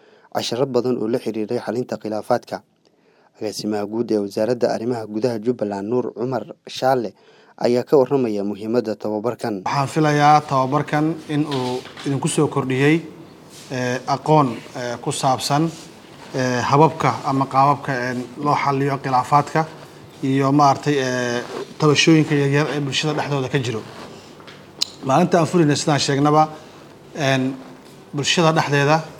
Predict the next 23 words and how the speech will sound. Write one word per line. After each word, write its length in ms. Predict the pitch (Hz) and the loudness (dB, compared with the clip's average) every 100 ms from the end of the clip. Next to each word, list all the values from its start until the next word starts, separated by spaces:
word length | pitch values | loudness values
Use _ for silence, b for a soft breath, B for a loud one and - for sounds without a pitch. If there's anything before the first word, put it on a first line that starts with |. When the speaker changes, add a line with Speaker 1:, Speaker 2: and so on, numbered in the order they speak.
| - - - | -20 -12 -6
Speaker 2:
inta 180 | 147 147 | -2 2
badan 300 | 135 143 156 - - - - - - - - - - | 4 4 2 -4 -14 -20 -20 -20 -20 -20 -20 -20 -10
waxaa 480 | 147 - 147 139 135 - | -6 4 6 6 4 0
iska 180 | - 151 | -2 0
jiri 240 | 151 139 | 2 2
kara 200 | 143 139 | 2 0
waxyaabo 400 | 139 147 143 156 | 0 2 4 6
yar 220 | 151 151 160 156 - | 6 4 0 -6 -10
oo 160 | 143 135 | -4 -4
fudfudud 460 | - 139 - 143 156 - - - B B B B - | -4 -6 0 2 2 -2 -18 -18 B B B B -4
oo 120 | 135 127 | 0 0
haddii 280 | 139 151 | 2 4
aanan 280 | 160 147 147 | 6 4 4
markaasi 520 | 151 156 156 139 - 165 | 2 2 4 4 2 -2
ayna 260 | 143 151 139 | 0 2 0
jirin 220 | 131 139 | 0 2
dad 80 | 156 143 | 2 2
macnaha 400 | 131 151 139 143 | 2 2 2 2
aqoon 280 | - 147 180 | 2 2 4
u 40 | |
leh 120 | 151 143 | 2 2
oo 100 | 156 | 2
xalliyo 440 | - 131 139 165 | 2 2 4 2